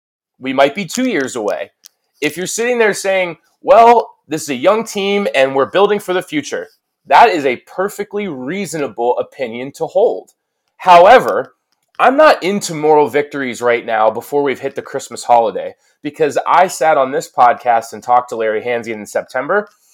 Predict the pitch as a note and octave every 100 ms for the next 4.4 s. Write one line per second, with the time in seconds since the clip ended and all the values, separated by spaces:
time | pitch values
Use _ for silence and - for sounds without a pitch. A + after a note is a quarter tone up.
0 | _ - A3+ D4 D4+ C4+ C4 F3 C#3+ F3+
1 | E3 E3 E3+ F3+ G3+ D#3+ D3+ E3+ D3+ D3
2 | D3 B2+ C3 - C3+ B2 G#2+ B2 D3 D3
3 | G3+ G3 - D#4 D4 A#3+ - - - -
4 | C#3 C#3 -